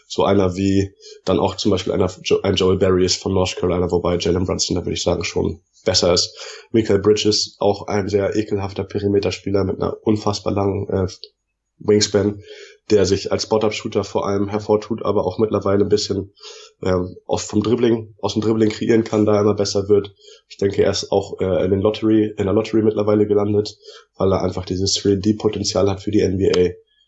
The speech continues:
Und ja, sonst haben sie noch Phil Booth, der, äh, vielleicht einigen bekannt ist aus dem, aus ihrem Title Run, der da auch einige gute Spiele gemacht hat. Und die Starting Five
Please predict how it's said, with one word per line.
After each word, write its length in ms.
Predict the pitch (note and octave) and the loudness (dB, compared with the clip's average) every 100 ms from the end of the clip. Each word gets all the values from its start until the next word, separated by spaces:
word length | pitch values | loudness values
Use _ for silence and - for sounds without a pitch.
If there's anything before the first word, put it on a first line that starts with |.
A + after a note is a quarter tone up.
| _ _ - | _ _ -4
Und 480 | F#2+ F#2 E2+ E2+ - | 0 2 2 -2 -2
ja, 280 | F#2+ E2+ G2 - | -2 -2 -6 -8
sonst 460 | - A2 - - - | 2 2 2 -6 -4
haben 180 | G#2+ G#2+ | 0 4
sie 80 | |
noch 200 | G#2 G#2 | 4 2
Phil 160 | - G#2+ | 0 0
Booth, 340 | A#2 C3 - A2+ | 0 -4 -2 2
der, 360 | G#2+ G#2+ F#2+ | 2 2 0
äh, 180 | G#2 G#2 | 0 -2
vielleicht 340 | G#2 G#2+ G2+ - | 0 -4 -2 0
einigen 320 | G#2 G#2+ G#2+ | 2 2 0
bekannt 340 | G#2 A2 A2 | -2 0 0
ist 200 | G2+ - | 0 -4
aus 180 | - G2+ | -2 -2
dem, 280 | G2+ F#2+ F#2+ _ _ _ | -2 -4 -8 _ _ _
aus 160 | - G2+ | -6 0
ihrem 200 | G#2 G2 | 0 0
Title 300 | - G#2 G#2 | 0 2 4
Run, 320 | G2+ G2+ G2+ | 4 2 0
der 140 | - | 0
da 80 | F#2+ | 2
auch 180 | A2+ G#2+ | 2 0
einige 320 | - G2+ G#2 | 0 -2 -2
gute 220 | G#2 G#2 | -2 -4
Spiele 260 | G2+ - G#2 | -4 0 2
gemacht 320 | G2+ G2 G2 | 4 2 0
hat. 160 | G2+ F#2+ - - - _ _ | -4 -4 -10 -20 -20 _ _
Und 300 | - G2 F#2+ | 0 0 2
die 240 | G2+ F#2+ F#2+ | 2 4 2
Starting 320 | - E2+ G2 | 0 -2 -2
Five 420 | - G2 G2 - | 0 0 0 -4